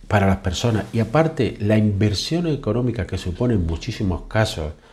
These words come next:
que supone una gran parte del salario y es la inversión más importante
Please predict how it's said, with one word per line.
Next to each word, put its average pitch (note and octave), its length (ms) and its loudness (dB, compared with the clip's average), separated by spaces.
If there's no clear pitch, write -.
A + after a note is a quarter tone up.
que - 80 -12
supone E2+ 300 -4
una G2+ 180 0
gran F#2 300 0
parte F#2 300 -4
del D#2+ 140 -2
salario E2+ 520 -2
y G#2 80 -4
es A2+ 80 0
la A#2 100 2
inversión F#2+ 480 0
más F#2+ 200 -2
importante E2 840 -6